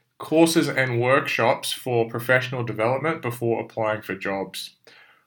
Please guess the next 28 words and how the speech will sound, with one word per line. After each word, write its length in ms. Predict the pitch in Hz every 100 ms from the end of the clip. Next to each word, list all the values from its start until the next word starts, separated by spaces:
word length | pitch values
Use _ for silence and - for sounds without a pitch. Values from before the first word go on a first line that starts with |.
| _
or 120 | 117
just 220 | 113 117
focus 420 | - 131 127 123 120
on 140 | 107
soft 320 | - 139 135
skills 340 | - 123 117 113
like 180 | 104
communication 760 | - 113 113 110 - 107 - 107
and 120 | 107
building 440 | 104 110 113 110 120 - - - -
rapport? 580 | 101 98 - 123 104 95
Good, 500 | - 165 156 - -
good 200 | - 170
question. 500 | 165 151 - 160 156 - - _ _
Um, 1300 | - 131 135 139 147 76 78 - - - - 90 85 - - - - _ _
hmm. 800 | 170 160 156 131 107 92 92 87 92 - _ - - - - - _
I 60 | -
think 240 | 175 240
a 60 | -
couple 340 | 185 185 165
of 80 | 143
courses 380 | - 147 143 131
are 60 | 135
really 300 | 135 127 117
good 240 | 123 120
to 120 | -
do, 560 | 110 - 127 117 107 -
or 260 | 117 110